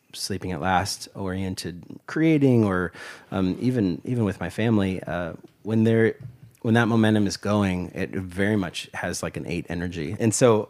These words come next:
I, I do feel like I, I, I do have a little bit of that eight. Um, but I really wanna, I, going back to what you're saying, I really, really deeply wanna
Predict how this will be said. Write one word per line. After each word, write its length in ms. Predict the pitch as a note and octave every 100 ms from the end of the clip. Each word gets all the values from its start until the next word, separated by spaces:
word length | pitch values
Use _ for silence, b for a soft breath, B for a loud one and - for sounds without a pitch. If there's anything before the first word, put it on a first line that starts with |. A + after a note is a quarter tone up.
| -
I, 120 | G2+ -
I 80 | G#2
do 180 | G#2 G#2+
feel 160 | G2 G2+
like 140 | G2
I, 240 | G2 F#2 B2 -
I, 120 | F#2 - -
I 60 | F#2+
do 240 | E2+ G2+
have 480 | G#2 F#2+ A2 G2 -
a 60 | E2+
little 180 | G2 F#2
bit 120 | F#2
of 80 | F#2
that 180 | F2+ -
eight. 200 | F#2 -
Um, 340 | F#2 F2 F#2+ A2+ -
but 80 |
I 40 | A2+
really 200 | C#3+ E3
wanna, 200 | D3 A#2+
I, 200 | - - F#2+ - - - _ _ -
going 180 | A2+ A2+
back 140 | G2+
to 60 | -
what 100 | D#2
you're 100 | F#2
saying, 220 | - G2
I 40 | G2+
really, 500 | A2 A#2+ C3+ C3+ A#2
really 240 | A2+ G#2
deeply 340 | G2 G#2 A2+
wanna 260 | G#2 G2